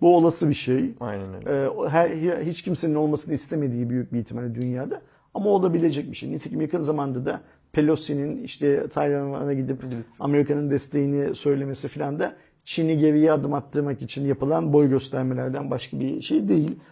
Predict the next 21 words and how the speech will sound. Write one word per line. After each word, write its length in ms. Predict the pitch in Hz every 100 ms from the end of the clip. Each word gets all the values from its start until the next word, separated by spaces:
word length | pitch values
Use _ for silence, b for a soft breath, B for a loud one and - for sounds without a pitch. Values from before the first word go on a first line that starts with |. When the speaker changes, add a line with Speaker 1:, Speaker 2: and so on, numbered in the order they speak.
| b -
Speaker 1:
Ama 220 | 185 175
böyle 240 | 180 175
bir 80 | 165
şey 160 | - 175
masada 400 | 156 - 160 160
var 140 | 160
mı? 240 | 151 185 170
Var. 220 | 160 - - - b b b _ - _ -
Bombalanırsa 920 | 131 190 202 214 208 214 202 - 247
ne 100 | 240
oluyor? 480 | 202 151 135 123 110 -
Heh, 120 | 151 - -
şimdi 220 | - 147 170
o, 140 | 175
o 200 | 175 156
konuyu 240 | 165 143 123
anlat-, 340 | - 131 131 147
anlatıyorsun 540 | 135 127 127 117 120
sen. 140 | 113 117
Speaker 2:
Ya, 140 | 101 -
evet. 220 | 107